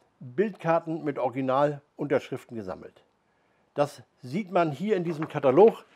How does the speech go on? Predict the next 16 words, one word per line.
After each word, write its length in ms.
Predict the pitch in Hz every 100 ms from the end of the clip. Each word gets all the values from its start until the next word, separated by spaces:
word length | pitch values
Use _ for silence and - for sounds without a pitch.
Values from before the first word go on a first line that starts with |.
| _ _ -
der 120 | 160
Ihnen 220 | 175 160
gerne 280 | 160 170 160
zur 160 | -
Verfügung 440 | 143 139 - 208 196
steht, 480 | - 175 170 - - _ _ _ _ _ -
äh, 140 | 156 143 - -
in 160 | 160
einer 360 | 147 151 143 117
Breite, 600 | 117 123 180 190 185 156 - _ _ _ _ _
die 300 | 156 160 160 -
schon 420 | - 151 156 156
beeindruckend 640 | - 139 131 139 120 - 95
ist. 200 | 90 - -
Louis 280 | 147 170 180
Armstrong, 720 | 160 214 - 170 180 180 165